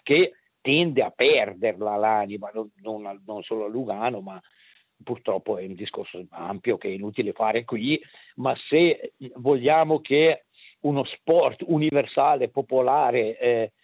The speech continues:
come il calcio, eh, mantenga questo suo spirito, deve necessariamente passare da, da, da, da un pubblico e da degli interpreti che sentano questo come un gioco,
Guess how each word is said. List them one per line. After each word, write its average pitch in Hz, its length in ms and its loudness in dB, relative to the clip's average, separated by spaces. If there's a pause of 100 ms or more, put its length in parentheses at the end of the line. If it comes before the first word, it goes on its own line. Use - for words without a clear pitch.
(140)
come 143 260 0
il 135 120 -4
calcio, 131 840 2
eh, 117 500 0
mantenga 139 840 0
questo 117 300 -6
suo 147 240 0
spirito, 113 720 -2 (160)
deve 113 260 -4
necessariamente 113 800 -4
passare 123 460 -2
da, 117 220 2 (480)
da, 120 380 0
da, 107 380 -2
da 117 120 -2
un 135 240 -2
pubblico 175 640 2
e 131 140 0
da 127 160 2
degli 139 300 0
interpreti 143 840 -4
che - 160 -6 (140)
sentano 202 560 0
questo 131 720 -2
come 151 260 0
un 156 140 0
gioco, 123 720 0